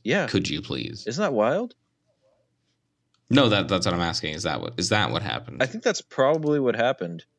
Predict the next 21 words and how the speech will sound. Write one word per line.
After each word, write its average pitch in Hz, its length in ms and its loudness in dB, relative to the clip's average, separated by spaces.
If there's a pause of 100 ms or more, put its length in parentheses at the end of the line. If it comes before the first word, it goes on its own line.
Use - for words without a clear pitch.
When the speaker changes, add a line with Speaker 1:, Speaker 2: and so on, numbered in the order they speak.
(360)
Speaker 1:
Um, 113 520 4
let 139 100 2
me, 165 140 6
let 165 120 2
me 233 60 4
Speaker 2:
Okay. 202 60 6
Speaker 1:
look 160 100 2
it 165 80 4
up 156 80 2
real 110 140 2
quick. 113 180 2
I 123 80 0
could 131 140 -6
just 110 160 -2
say, 110 240 4
"Hey, 104 160 6
was 98 240 -2
it 101 120 -2
released 95 440 -2
in," - 80 0
Speaker 2:
Okay. 107 220 -4